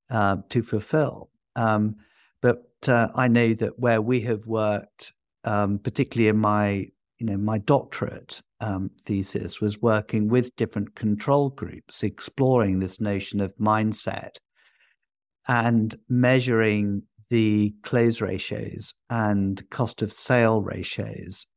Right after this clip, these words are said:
uh, and market share ratios across teams that worked in Western Europe and Central Europe, um, in a market that were,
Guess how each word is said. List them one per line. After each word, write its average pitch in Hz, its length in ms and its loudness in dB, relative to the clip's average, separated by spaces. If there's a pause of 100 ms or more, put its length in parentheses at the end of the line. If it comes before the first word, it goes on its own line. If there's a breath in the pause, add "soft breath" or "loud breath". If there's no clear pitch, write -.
uh, 101 400 0
and 110 260 0
market 113 520 -2 (140)
share 123 440 2
ratios 98 720 -10 (600 soft breath)
across 117 500 0
teams 107 540 2
that - 160 -4
worked 110 380 -2
in 107 160 -2
Western 107 400 -2
Europe 107 340 0
and 107 140 -2
Central 123 480 -2
Europe, - 460 -14 (640)
um, 107 480 2 (160)
in 117 120 4
a 117 60 4
market 113 480 2
that 117 100 -4
were, 101 340 2